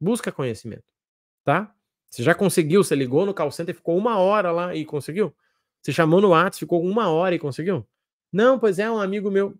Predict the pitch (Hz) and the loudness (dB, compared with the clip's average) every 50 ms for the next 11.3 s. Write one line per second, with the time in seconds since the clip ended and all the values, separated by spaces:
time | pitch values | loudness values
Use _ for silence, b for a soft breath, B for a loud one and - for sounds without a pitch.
0 | _ _ _ 185 190 220 240 254 262 247 180 143 123 120 120 143 170 190 180 - | _ _ _ -8 -6 -6 -6 -6 -8 -8 -10 -8 -8 -8 -8 -6 -6 -8 -8 -8
1 | _ 190 214 233 226 190 151 135 127 131 - 107 107 - - - 101 98 - _ | _ -4 -2 -2 -2 -2 -4 -4 -8 -10 -14 -16 -18 -18 -18 -18 -18 -18 -20 _
2 | 107 110 _ _ _ _ _ _ _ _ - - 160 135 190 214 233 220 151 - | -20 -20 _ _ _ _ _ _ _ _ -4 -2 0 2 4 4 4 4 2 2
3 | - - 156 180 208 185 131 - - 123 151 175 170 160 147 139 - 175 185 180 | 2 2 4 4 4 4 0 -4 -6 -6 -4 -2 -2 -2 -2 0 0 0 2 2
4 | 160 147 123 123 151 170 170 - - 139 139 156 160 135 135 135 127 139 156 175 | 0 0 0 0 -2 -2 -2 -6 -4 -2 0 0 0 -2 -4 -4 -2 -2 -2 -2
5 | 180 151 165 - _ _ _ _ _ _ _ _ 143 143 151 - 151 - - 156 | -2 -4 -6 -10 _ _ _ _ _ _ _ _ -2 -2 0 -4 -4 0 2 2
6 | 170 202 185 180 190 151 139 147 165 190 190 185 - - 135 131 - 151 - 139 | 2 2 2 2 0 2 4 4 4 4 2 0 -4 -8 -8 -6 -6 -6 -8 -8
7 | 127 - 131 123 151 160 147 147 135 165 170 165 170 156 151 151 147 139 143 151 | -4 -2 2 2 4 4 2 0 -2 -2 -4 -2 -2 -2 0 0 0 0 0 0
8 | 165 185 180 156 120 151 175 185 - - 127 120 - _ _ _ _ _ _ _ | 0 0 0 0 -2 -2 -2 -2 -6 -10 -20 -20 -20 _ _ _ _ _ _ _
9 | _ _ _ _ _ - 196 175 180 190 196 202 190 165 180 170 160 180 180 175 | _ _ _ _ _ -2 0 0 2 2 2 0 0 0 -2 0 0 0 -2 0
10 | 175 165 147 - - 165 170 170 165 - - 165 156 160 160 165 165 165 165 185 | -2 -4 -4 -2 0 2 2 0 0 -2 -4 -2 -2 -2 -2 -2 -4 -2 -2 -4
11 | 208 202 - 131 - | -4 -6 -8 -10 -10